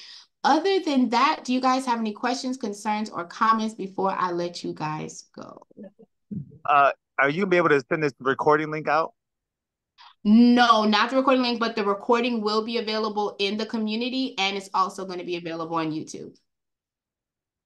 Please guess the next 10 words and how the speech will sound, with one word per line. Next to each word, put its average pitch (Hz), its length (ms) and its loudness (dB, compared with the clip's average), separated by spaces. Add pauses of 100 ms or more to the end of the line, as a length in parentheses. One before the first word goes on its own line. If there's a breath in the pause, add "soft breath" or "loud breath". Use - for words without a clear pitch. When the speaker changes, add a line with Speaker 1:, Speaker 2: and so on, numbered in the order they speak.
(760)
Speaker 1:
Great 220 320 0
question. 170 500 -4
You 190 100 -6
can 196 80 -2
watch 190 200 2
the 135 80 2
Speaker 2:
Copy. 127 140 0
Speaker 1:
replay - 320 -14
on 165 60 -8
YouTube. - 340 -12